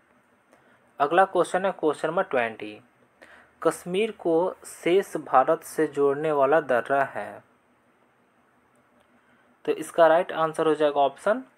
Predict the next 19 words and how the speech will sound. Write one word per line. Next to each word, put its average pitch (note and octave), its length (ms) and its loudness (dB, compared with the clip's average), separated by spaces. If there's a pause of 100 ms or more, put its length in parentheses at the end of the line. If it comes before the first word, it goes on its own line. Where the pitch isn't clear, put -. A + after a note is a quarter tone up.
(160)
सी, A2+ 320 -12
यानी D3+ 200 -8
कि G3 140 0
बनिहाल B2+ 640 -2
दर्रा। G#2+ 380 -6 (420)
यानी D#3+ 140 -4
कि E3+ 100 -8
बनिहाल D#3 600 2
दर्रा D3+ 440 2 (540)
जो C#3 180 -2
है C3 340 -2 (180)
वो D3+ 160 2 (140)
कश्मीर D#3+ 480 -2
को F3 280 -2
शेष D#3 360 -4
भारत C3 340 -2
से B3 280 -2 (220)
जोड़ता A2+ 440 -4
है। G#2 240 -10